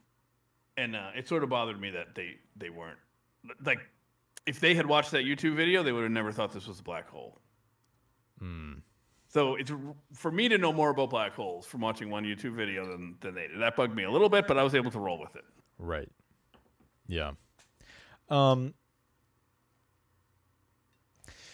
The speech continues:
Speaker 2: yeah, I mean, there, there was a, so with regard to the anomaly, um, there was a, there was a theory, uh, it might still hold,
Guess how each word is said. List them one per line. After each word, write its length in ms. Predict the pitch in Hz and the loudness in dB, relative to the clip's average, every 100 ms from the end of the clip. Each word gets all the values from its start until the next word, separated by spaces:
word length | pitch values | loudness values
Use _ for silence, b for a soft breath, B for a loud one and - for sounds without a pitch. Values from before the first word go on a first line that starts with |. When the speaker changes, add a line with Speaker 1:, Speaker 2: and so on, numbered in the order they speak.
| B | B
Speaker 2:
yeah, 120 | 156 | -2
I 40 | 117 | 0
mean, 160 | 139 | 2
there, 160 | 135 170 | 4 2
there 140 | 147 151 | 4 2
was 180 | 135 | 4
a, 160 | 131 127 | 2 0
so 420 | - 143 123 113 - _ _ _ _ _ _ _ _ _ _ _ _ | 4 4 4 2 -8 _ _ _ _ _ _ _ _ _ _ _ _
with 580 | 240 131 120 156 - - | -12 -4 4 2 2 -6
regard 340 | 123 107 101 92 | 0 6 6 4
to 80 | |
the 80 | 90 | -2
anomaly, 520 | 80 78 80 - - _ _ _ _ _ _ _ | -4 -4 -8 -12 -18 _ _ _ _ _ _ _
um, 360 | 87 80 80 73 - - _ _ _ _ _ _ _ - | -10 -10 -10 -16 -20 -20 _ _ _ _ _ _ _ -6
there 140 | 90 | -4
was 200 | 90 85 | -2 -2
a, 440 | 85 80 80 76 80 _ _ _ _ _ _ _ _ _ _ _ _ | -4 -4 -8 -10 -16 _ _ _ _ _ _ _ _ _ _ _ _
there 100 | 107 | -4
was 100 | 98 | -2
a 40 | 95 | -4
theory, 640 | - 131 107 71 - 107 _ _ _ _ _ _ _ - | -2 2 2 2 -6 -12 _ _ _ _ _ _ _ -10
uh, 60 | |
it 120 | 135 139 | -2 0
might 180 | 156 | 0
still 200 | - 107 | 0 -2
hold, 280 | 80 80 - | -2 -6 -10